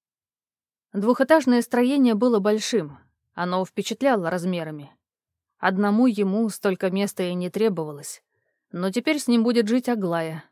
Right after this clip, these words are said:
прекрасная Геатрос и великолепная женщина. Поэтому дом вполне подходил для них обоих. «Повелитель-стратег Перикл распорядился, чтобы я помог вам полностью обустроиться на новом месте,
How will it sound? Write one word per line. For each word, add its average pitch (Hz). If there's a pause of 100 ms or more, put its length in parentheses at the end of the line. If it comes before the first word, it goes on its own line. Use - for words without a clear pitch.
(240)
прекрасная 190
Геатрос 175
и 175
великолепная 175
женщина. 156 (500)
Поэтому 180
дом 190
вполне 185
подходил 175
для 175
них 170
обоих. 165 (1200)
«Повелитель-стратег 240
Перикл 226
распорядился, 208
чтобы 220
я 214
помог 208
вам 160 (180)
полностью 190
обустроиться 196
на 180
новом 185
месте, 175